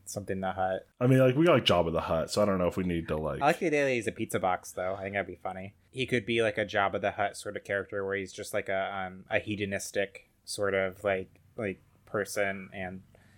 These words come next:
Speaker 1: um,
Speaker 2: I like the idea that it's, like, a pizza box for a head, but, like, they've cut off of, like, an Amazon package or whatever, like, the little swoop with the air, like, a smile, and that's his mouth.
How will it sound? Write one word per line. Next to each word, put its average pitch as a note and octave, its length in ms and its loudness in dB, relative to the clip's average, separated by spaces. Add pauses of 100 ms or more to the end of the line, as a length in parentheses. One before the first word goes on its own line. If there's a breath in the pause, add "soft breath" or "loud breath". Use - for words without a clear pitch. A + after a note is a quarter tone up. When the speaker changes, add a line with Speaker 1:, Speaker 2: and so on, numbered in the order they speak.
(280 soft breath)
Speaker 1:
um, F#2+ 500 2 (140)
Speaker 2:
I A#2+ 100 8
like C3+ 260 8
the B2 160 4
idea G2+ 560 2 (340)
that F#2 340 4
it's, G2+ 140 0
like, A2+ 100 0
a G#2+ 60 0
pizza G#2 280 -2
box - 600 -2 (300)
for G2 100 0
a F2+ 60 -2
head, G2 300 2
but, F#2+ 100 2
like, F#2 300 -2 (260 loud breath)
they've A2+ 200 4
cut A#2 240 4
off F#2+ 280 4
of, A2 120 -2
like, G#2 140 -2
an G2 120 -2
Amazon F#2 500 -2
package G#2+ 320 -4
or A2+ 40 2
whatever, A2 160 2
like, G#2 160 0
the G2+ 80 -6
little F#2+ 140 0
swoop G#2 540 0
with G#2+ 100 -6
the - 100 -2
air, F#2 160 2
like, F#2 120 -4
a F2+ 40 -4
smile, F2+ 520 2
and F2 80 -4
that's E2+ 180 -4
his F#2 140 -4
mouth. E2+ 460 -4